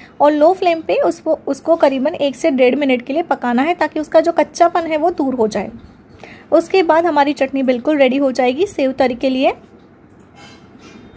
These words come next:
सेव तरी को इसलिए भी सेव तरी कहा जाता है क्योंकि हम जब सेव उसल बनाते हैं उसके ऊपर जो तेल की तरी बनती है वो भी इसमें डाली जाती है, तो इसको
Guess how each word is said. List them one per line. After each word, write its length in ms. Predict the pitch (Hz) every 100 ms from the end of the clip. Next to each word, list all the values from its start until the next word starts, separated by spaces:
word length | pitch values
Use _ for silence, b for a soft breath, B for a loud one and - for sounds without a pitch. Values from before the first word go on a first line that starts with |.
| - - - - - - - - - - - B B B
सेव 260 | - 320 349
तरी 200 | 349 370
को 140 | 359
इसलिए 260 | 330 - 320
भी 120 | 320
सेव 200 | 339 285
तरी 240 | 277 277 285
कहा 220 | 277 254
जाता 240 | 277 -
है 60 | 320
क्योंकि 220 | 330 330
हम 160 | 311 311
जब 160 | 302
सेव 280 | - - 247
उसल 200 | 254 302
बनाते 400 | 269 254 254 311
हैं 60 | 311
उसके 180 | -
ऊपर 260 | 285 277 285
जो 240 | 285 294 294 B B -
तेल 180 | 302 294
की 160 | 311 349
तरी 280 | 339 262 302
बनती 280 | 311 294 302
है 80 | 339
वो 160 | 285
भी 140 | 247 294
इसमें 280 | 269 285 403
डाली 280 | 262 220 233
जाती 260 | 240 240 277
है, 60 |
तो 140 | 370 285
इसको 360 | - - 392